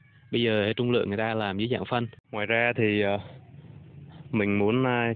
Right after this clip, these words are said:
chia sẻ thêm về cái việc, ờ, chúng ta sử dụng phân dinh dưỡng qua lá.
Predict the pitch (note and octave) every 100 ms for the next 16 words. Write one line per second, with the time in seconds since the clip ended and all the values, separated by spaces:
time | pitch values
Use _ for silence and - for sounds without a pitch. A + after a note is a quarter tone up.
0 | - B2 G2 G2 A#2 A2+ G#2+ G2 F#2+ A#2
1 | A#2+ A#2+ F#2+ G2 G2 F#2+ F#2+ - B2 A#2+
2 | A#2 G#2 F#2+ - A#2+ A#2 - - - -
3 | - - - - - A2 A2 G#2 F#2+ A2+
4 | A2+ - A#2 A2+ A2 B2+